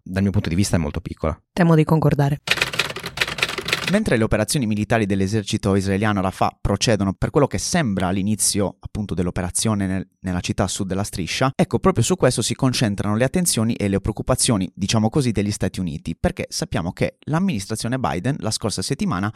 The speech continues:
Speaker 3: ha sospeso un'importante spedizione di armi in Israele. Secondo quanto riporta il New York Times, infatti, parliamo di un totale di tremilacinquecento bombe e la decisione presa dagli Stati Uniti è arrivata temendo che questi nuovi aiuti umanitari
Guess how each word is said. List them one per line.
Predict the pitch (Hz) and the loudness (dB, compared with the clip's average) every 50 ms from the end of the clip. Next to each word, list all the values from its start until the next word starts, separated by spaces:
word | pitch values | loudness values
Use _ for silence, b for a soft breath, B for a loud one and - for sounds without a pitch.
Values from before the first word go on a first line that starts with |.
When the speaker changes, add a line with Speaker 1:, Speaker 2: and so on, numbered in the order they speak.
| B B B | B B B
Speaker 3:
ha | - 139 | -2 0
sospeso | - - 190 - - - 104 90 92 113 | 0 0 0 0 2 0 0 2 2 2
un'importante | 117 127 - 170 175 - 110 98 95 | 0 0 0 0 -2 -2 -2 -4 -4
spedizione | 98 - - 156 165 190 - - - 87 98 | -4 -4 -4 -4 -2 -2 -2 -2 -2 -2 -4
di | 113 120 | -2 -4
armi | 82 78 76 78 87 - | -4 -4 -4 -6 -6 -6
in | - - 87 | -6 -4 -4
Israele. | 82 82 80 71 71 73 78 82 - _ _ _ | -4 -2 -2 -2 -2 -2 -4 -6 -6 _ _ _
Secondo | - - 170 - 233 226 196 | -6 -4 0 0 0 0 2
quanto | - 143 120 113 - 107 | 2 2 2 2 2 0
riporta | 101 95 - 120 107 - - - 95 | 2 2 2 2 2 2 2 0 0
il | 98 95 95 85 82 95 87 90 | 2 0 0 0 0 0 0 2
New | 110 110 | 2 4
York | 107 98 98 - | 2 2 2 0
Times, | - 85 95 98 - | -2 0 0 0 0
infatti, | 117 110 - - 90 80 - - 147 - | -2 -2 0 0 0 0 0 -2 0 2
parliamo | 180 160 127 104 107 104 | 2 2 2 2 0 0
di | 104 113 | 0 -2
un | 120 | 0
totale | - 156 147 - 123 101 98 | 0 0 0 2 0 0 0
di | 98 107 98 | 0 -2 -2
tremilacinquecento | - - 135 147 165 143 104 - - 98 - 101 - - 95 95 - 95 | -2 0 0 0 2 0 0 0 -2 -2 -2 0 0 0 -2 0 0 0
bombe | 82 87 82 82 90 90 95 - | 0 0 -2 -2 -2 -4 -4 -4
e | - 127 120 | -2 0 0
la | 117 | 0
decisione | 113 110 - - 139 160 151 - - | 0 0 0 0 2 2 2 0 0
presa | - 151 135 104 | 0 0 2 2
dagli | 98 92 104 107 | 0 -2 -2 -2
Stati | - 135 131 - | -2 -2 -2 0
Uniti | 208 185 135 117 - 117 | 0 0 0 0 0 0
è | |
arrivata | 107 117 123 117 95 - - 80 _ | 0 0 0 0 0 -2 -4 -10 _
temendo | - - 127 135 117 101 98 | 0 0 2 2 2 0 -2
che | - 107 | -2 -4
questi | - 120 110 - 131 | -4 -4 -2 0 2
nuovi | 135 135 113 95 101 92 | 2 4 4 4 2 2
aiuti | 104 110 123 117 - | 2 2 0 0 -2
umanitari | 92 92 107 127 170 - - 87 95 98 | -2 -4 -2 -2 -2 0 0 -2 -2 -4